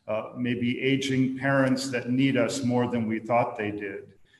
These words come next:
maybe an economy that shifts, maybe a pandemic comes along. Terrible things happen,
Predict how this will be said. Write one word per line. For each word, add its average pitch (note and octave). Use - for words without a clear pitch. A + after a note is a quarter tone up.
maybe B2+
an C3
economy B2
that A2
shifts, -
maybe B2
a B2
pandemic A#2+
comes G#2
along. G2
Terrible D3
things C3+
happen, G2+